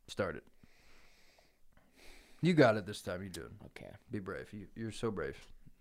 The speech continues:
Speaker 1: and supple.
Speaker 2: The year, twenty twenty.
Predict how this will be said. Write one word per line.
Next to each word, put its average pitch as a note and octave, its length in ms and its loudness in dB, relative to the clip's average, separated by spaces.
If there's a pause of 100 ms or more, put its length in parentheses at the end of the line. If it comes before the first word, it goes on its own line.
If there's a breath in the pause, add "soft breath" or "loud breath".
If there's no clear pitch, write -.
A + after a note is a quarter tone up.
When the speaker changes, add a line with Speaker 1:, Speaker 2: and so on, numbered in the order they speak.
(140)
Speaker 1:
and G2+ 180 -4
supple. - 380 -6 (2000 soft breath)
Speaker 2:
The G#2+ 80 -4
year, B2+ 440 2 (1200)
twenty G2 420 -8
twenty. E2+ 500 -10